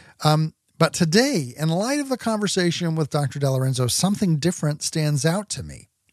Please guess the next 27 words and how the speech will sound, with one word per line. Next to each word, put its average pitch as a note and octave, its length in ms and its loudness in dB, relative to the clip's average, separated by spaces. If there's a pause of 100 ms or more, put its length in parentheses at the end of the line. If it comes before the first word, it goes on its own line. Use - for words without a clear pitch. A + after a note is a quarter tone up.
More F3 260 6
than G#3+ 160 2
his E3+ 220 6
command D3 640 0
for C#3+ 240 2
us C#3+ 160 0
to - 140 -6
remain C#3+ 400 2
in B2 120 0
him, A#2+ 280 -2
and C3+ 180 -2
more G3+ 460 0 (400)
than D#3 200 4
his D#3 200 4
command D#3 460 2
that D3 200 -2
we D#3 140 2
love F#3+ 420 0
one B2 200 0
another, F#2+ 500 -6 (560)
is D#3 420 4
him F#3 560 2
referring G3+ 680 2
to - 140 0
his E3+ 280 0
relationship E3 760 0
with C3+ 240 0